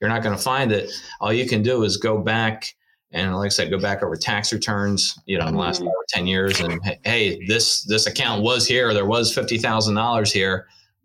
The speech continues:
Speaker 1: Where is it now?" You
Speaker 2: Where
Speaker 1: know?
Speaker 2: to go? And then, then
Speaker 1: Yeah.
Speaker 2: in the offshore account, if it was fifty thousand in the U S, it could be, like, a million at that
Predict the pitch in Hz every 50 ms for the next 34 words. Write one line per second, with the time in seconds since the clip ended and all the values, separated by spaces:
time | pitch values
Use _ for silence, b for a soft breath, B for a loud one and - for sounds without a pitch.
0 | _ - - 82 87 95 107 117 123 120 120 120 120 110 - 123 123 110 90 87
1 | - - - - - 202 196 196 196 - 202 190 196 196 185 180 170 175 180 185
2 | 196 190 190 196 202 196 - 208 196 180 135 160 196 262 370 - - 240 208 190
3 | 185 185 - 185 175 175 175 180 175 - - 180 170 170 165 147 - - 208 208
4 | 208 208 196 - 185 180 180 175 170 170 165 165 160 160 160 160 160 165 175 208
5 | 214 185 165 165 160 - - - - 214 175 175 175 170 160 - _ _ - -
6 | 160 156 170 160 156 180 247 247 170 127 - 127 113 - - - -